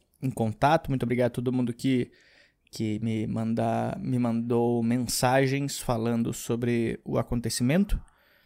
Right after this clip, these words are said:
E eu queria agradecer a todo mundo que mandou essas mensagens e todo mundo que vem escutando o podcast também recentemente. Lembrando que se tu quiser mandar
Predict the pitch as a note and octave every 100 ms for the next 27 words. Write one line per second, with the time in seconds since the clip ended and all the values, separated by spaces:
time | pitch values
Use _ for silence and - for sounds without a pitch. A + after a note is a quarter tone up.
0 | _ _ _ _ _ - C3+ C3+ D3 D3
1 | D#3+ E3+ E3 G3+ F3+ E3+ - F3 F#3 D3
2 | C3+ D#3 B2+ C#3 B2 C3 D#3 F#3+ F#3+ G3
3 | G3 G#3 G#3 G#3 G3 - - D3+ D#3 -
4 | A#2+ - C#3 C#3 - B2 C3+ B2+ C3+ -
5 | E3+ G#3+ - C#3+ C#3+ D3 D3 - - C#3+
6 | C3 C3 C3 B2 A#2+ A#2